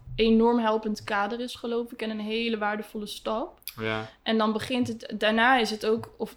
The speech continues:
Speaker 1: daarvoor, daarna, dat maakt natuurlijk niet uit, maar de, uiteindelijk geloof ik heel erg in de combi van je hoofd, hart en buik verlangen. Alle
Speaker 2: Ja,
Speaker 1: drie.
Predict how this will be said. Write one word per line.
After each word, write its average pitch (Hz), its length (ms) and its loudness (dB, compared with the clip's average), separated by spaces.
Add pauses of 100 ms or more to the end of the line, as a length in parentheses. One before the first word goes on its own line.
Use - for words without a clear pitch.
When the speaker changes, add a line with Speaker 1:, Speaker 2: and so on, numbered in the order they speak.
(100)
Speaker 1:
daarvoor, - 480 -6
daarna, 196 260 -4
dat 190 100 -4
maakt 202 120 -4
natuurlijk 208 280 -2
niet 190 100 2
uit, 233 120 2
maar 220 160 2
de, 214 180 -2
uiteindelijk 240 580 0
geloof 214 280 0
ik - 60 -10
heel 240 240 0
erg 196 240 0
in 214 160 -2
de 208 160 -2
combi 254 360 4
van 202 220 -4
je 208 120 0
hoofd, 214 420 -2
hart 220 400 -2
en 254 180 2
buik - 260 -2
verlangen. 190 640 -6
Alle 202 200 2
Speaker 2:
Ja, 196 60 0
Speaker 1:
drie. 208 360 2